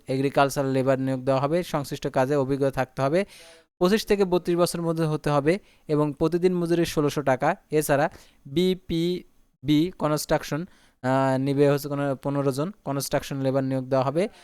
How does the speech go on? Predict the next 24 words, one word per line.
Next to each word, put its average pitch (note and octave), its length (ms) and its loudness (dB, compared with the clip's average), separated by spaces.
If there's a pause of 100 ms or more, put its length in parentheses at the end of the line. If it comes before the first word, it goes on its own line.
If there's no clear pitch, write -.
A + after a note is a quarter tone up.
(160)
সংশ্লিষ্ট F3+ 420 -2
কাজের E3 320 4
অভিজ্ঞতা D3 360 2
থাকতে C#3+ 340 -6
হবে D3+ 200 2
এবং C#3+ 220 0
বয়স C#3+ 280 4 (340)
বিশ D3+ 240 0
থেকে D#3+ 200 0
পঁয়তাল্লিশ C#3+ 400 -2
বছরের C#3 240 -2
মধ্যে C3+ 240 -4
হতে C3+ 180 -2
হবে। E3 200 -2 (260)
প্রতিদিন E3 360 -2
মজুরি D#3 420 2 (640)
ষোলোশো D#3 460 0
টাকা। A2 380 -4 (1700)
তো F3+ 100 0
সাধারণত G3 640 4 (120)
চাকরির F3+ 260 4
জন্য F#3+ 180 0
সূত্র E3 360 0
দৈনিক D#3 380 2